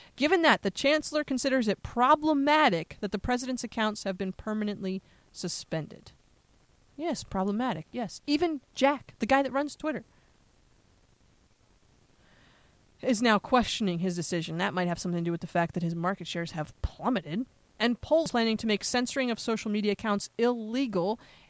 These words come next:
Uh, you will not be able, posts will be protected and accounts will be protected as long as laws have not been violated. And some would argue that laws have been violated, but that will be determined.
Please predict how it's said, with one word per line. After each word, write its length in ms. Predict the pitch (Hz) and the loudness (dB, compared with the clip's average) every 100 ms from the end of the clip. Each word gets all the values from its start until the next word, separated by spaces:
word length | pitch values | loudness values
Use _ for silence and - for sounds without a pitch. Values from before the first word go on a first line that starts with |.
| _ - | _ 2
Uh, 200 | 208 196 | 4 4
you 160 | 202 196 | 2 0
will 80 | 208 | 4
not 280 | 220 240 | 6 4
be 200 | 240 240 | 2 -2
able, 400 | 220 220 202 214 - _ _ _ _ _ - _ - - | 0 2 2 0 -4 _ _ _ _ _ -20 _ -12 0
posts 360 | 247 269 - - | 4 4 2 0
will 100 | 233 | 2
be 160 | 226 226 | 2 0
protected 540 | 220 226 196 - 208 | -2 2 0 0 -2
and 100 | 190 | 0
accounts 340 | 190 220 240 | -2 -2 -2
will 40 | 233 | -4
be 80 | 233 | -6
protected 420 | 214 196 - 196 | -4 -4 -2 -2
as 160 | 190 185 | 0 2
long 200 | 196 196 | 2 2
as 120 | 190 | 0
laws 580 | 170 185 226 175 165 175 | 0 4 6 6 4 0
have 180 | 180 175 | -4 -4
not 200 | 160 - | -6 -8
been 160 | 165 | -8
violated. 520 | 185 185 165 160 165 185 | -2 0 0 -4 -6 -6
And 140 | 180 | -4
some 160 | 185 170 | -2 -2
would 80 | |
argue 300 | 160 165 175 | -2 -4 -6
that 120 | 160 165 | -8 -6
laws 220 | 165 - | -8 -8
have 160 | 156 | -10
been 100 | 170 | -8
violated, 480 | 165 165 160 175 214 | -6 -4 -4 -2 -2
but 180 | 185 - | -2 -8
that 140 | - | -12
will 80 | 135 | -14
be 120 | - | -16
determined. 480 | - - 151 165 175 | -18 -16 -10 -10 -10